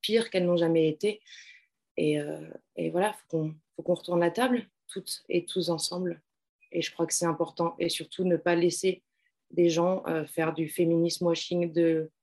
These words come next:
du greenwashing. Euh, voilà, les, les opportunistes, euh, et ceux qui protègent et ceux qui, ceux qui mentent à des fins électorales, euh, on,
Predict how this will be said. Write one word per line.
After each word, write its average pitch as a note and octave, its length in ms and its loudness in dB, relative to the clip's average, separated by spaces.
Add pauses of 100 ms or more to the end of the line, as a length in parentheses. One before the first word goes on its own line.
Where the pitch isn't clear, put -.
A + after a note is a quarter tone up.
(440)
du E3 160 -2
greenwashing. F#3+ 920 0 (720)
Euh, D#3 760 0 (1500)
voilà, D#3+ 380 -4
les, D3+ 560 -2
les D#3+ 260 4
opportunistes, E3+ 840 0
euh, D#3+ 300 2
et D#3 60 0
ceux E3 220 -4
qui D#3+ 300 -8
protègent F#3 840 0
et E3 80 2
ceux E3+ 240 -2
qui, D#3 500 -12 (720)
ceux - 300 -10 (260)
qui E3 240 -2
mentent G3 320 2
à F#3 80 2
des E3 140 2
fins E3 160 -2
électorales, E3 600 2
euh, D3+ 360 -2
on, D#3+ 240 -4